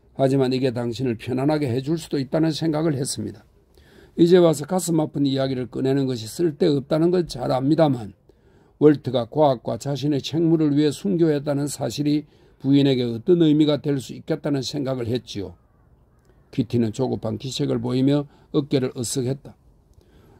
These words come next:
"윌트는 상처받은 가슴 때문에 죽었어요." 그녀가 말했다.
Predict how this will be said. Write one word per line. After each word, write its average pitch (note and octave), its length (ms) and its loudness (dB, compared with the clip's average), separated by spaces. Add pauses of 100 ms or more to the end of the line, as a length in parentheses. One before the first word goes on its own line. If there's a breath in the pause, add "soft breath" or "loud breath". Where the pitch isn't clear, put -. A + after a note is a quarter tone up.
(140)
"윌트는 D3+ 400 6
상처받은 D#3 680 -2
가슴 D#3+ 380 -4
때문에 C#3+ 320 0
죽었어요." A2+ 580 -6 (760)
그녀가 A#2 360 0
말했다. G#2+ 480 -10